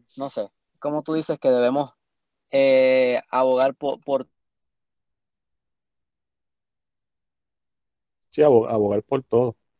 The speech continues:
Speaker 2: Yo lo que pienso más bien es, eh, generalizando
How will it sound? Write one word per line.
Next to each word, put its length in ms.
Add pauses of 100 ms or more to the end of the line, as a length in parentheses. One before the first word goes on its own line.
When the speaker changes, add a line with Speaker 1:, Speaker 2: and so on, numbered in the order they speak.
(420)
Speaker 2:
Yo 100
lo 80
que 140
pienso 840 (120)
más 200
bien 260
es, 420 (120)
eh, 640 (800)
generalizando 1040